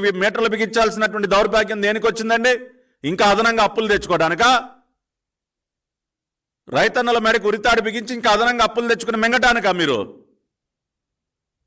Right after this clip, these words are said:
కాబట్టి ఇవాళ రాష్ట్రంలో ఉన్నటువంటి విద్యుత్ వ్యవస్థని పూర్తిగా సర్వనాశనం చేసి, ఒక పక్కనేమో సోలార్ పవర్ పార్కుల పేరుతో వేల ఎకరాలు పందేరం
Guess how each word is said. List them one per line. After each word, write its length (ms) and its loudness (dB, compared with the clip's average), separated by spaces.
కాబట్టి 360 2
ఇవాళ 240 4
రాష్ట్రంలో 560 0
ఉన్నటువంటి 500 0
విద్యుత్ 380 0
వ్యవస్థని 420 0
పూర్తిగా 480 2
సర్వనాశనం 600 0
చేసి, 240 0
ఒక 240 -2
పక్కనేమో 380 0
సోలార్ 400 2
పవర్ 260 0
పార్కుల 400 0
పేరుతో 280 0
వేల 200 4
ఎకరాలు 360 0
పందేరం 400 2